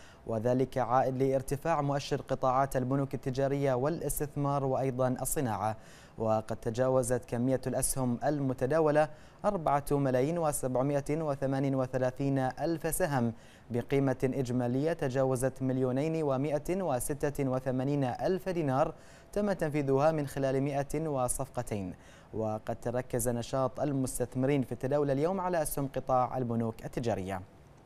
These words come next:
ننتقل مشاهدينا إلى باقي البورصات الخليجية، وكما نتابع كانت جميع الإقفالات باللون الأخضر على ارتفاع، وكما نلاحظ بورصة الكويت كانت أكبر الرابحين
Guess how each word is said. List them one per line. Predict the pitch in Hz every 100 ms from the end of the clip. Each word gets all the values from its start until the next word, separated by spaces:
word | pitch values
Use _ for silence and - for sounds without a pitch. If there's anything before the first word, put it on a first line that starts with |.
| - - - - - - - - - - - -
ننتقل | 208 202 - 160
مشاهدينا | 151 143 143 135 147 156
إلى | 143 135
باقي | 127 156 151 135
البورصات | 131 131 - 147 139
الخليجية، | 139 143 139 139 160
وكما | 156 139 - 147 143
نتابع | 131 156 151 151
كانت | - 143 139
جميع | 131 131 175 190 160
الإقفالات | 139 143 - 135 143 139
باللون | 131 131 131 127 139 170 175
الأخضر | 156 151 - 135 143
على | 123 135 135
ارتفاع، | 127 - 127 123 147 147 - - -
وكما | 135 135 147 147 139
نلاحظ | 131 135 - 147
بورصة | 123 135 135 135
الكويت | 135 - 135 147 143
كانت | 139 135 135 -
أكبر | 185 147 143 139 127
الرابحين | 131 135 127 127 147 156 170